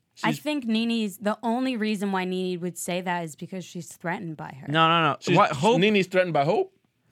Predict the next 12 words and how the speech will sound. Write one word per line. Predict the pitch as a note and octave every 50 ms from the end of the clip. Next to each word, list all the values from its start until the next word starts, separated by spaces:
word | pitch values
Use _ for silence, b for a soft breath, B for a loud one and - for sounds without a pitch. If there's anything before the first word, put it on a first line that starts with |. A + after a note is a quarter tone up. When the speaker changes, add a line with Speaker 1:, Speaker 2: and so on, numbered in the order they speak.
| _ _
Speaker 1:
Mm-hmm. | G3 F#3 F#3 G3 G3
Speaker 3:
Hope | A3 B3 D#4 - -
is | E4+ A#3+ -
Speaker 2:
Nene | E3 G#3+
Speaker 3:
fine. | A#3+ A3 A3 - - C4 A#3+
Speaker 2:
would, | G3 F#3+ -
Nene | E3+ A#3 C#4+ C4+ A#3+
would | G#3+ F#3+ - -
eat | - A3+ A3+ A3 G#3+ -
Hope | - G3 G#3 F#3+ G3
for | - - E3+ D#3+ D3
lunch | C#3 A#2+ A2 C3 - - - - -